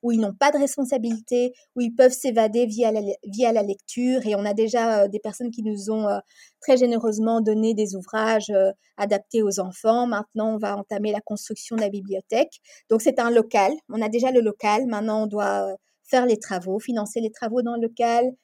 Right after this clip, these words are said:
la décoration du local et, euh, et, euh, voilà, le, comment dire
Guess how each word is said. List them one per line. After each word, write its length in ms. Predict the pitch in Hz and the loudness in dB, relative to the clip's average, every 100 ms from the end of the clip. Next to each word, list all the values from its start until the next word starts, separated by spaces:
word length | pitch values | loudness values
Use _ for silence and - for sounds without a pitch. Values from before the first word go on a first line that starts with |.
| _ | _
la 100 | 196 | -4
décoration 680 | 196 190 202 190 - 226 233 | -4 -6 -8 -8 -6 -4 -2
du 120 | 226 | -2
local 460 | 220 - 233 233 262 - _ _ | -6 -4 -2 0 -2 -10 _ _
et, 220 | 208 202 | 2 2
euh, 440 | 190 190 196 202 196 180 - - - | 4 0 -4 -8 -10 -12 -18 -20 -10
et, 240 | 202 190 | -4 -2
euh, 100 | 175 185 | -4 -6
voilà, 200 | 202 190 - 202 | -6 -8 -10 -8
le, 560 | 202 190 185 190 226 - - | -4 -4 -4 -6 -12 -16 -10
comment 200 | 208 196 | -6 -6
dire 200 | 202 | -8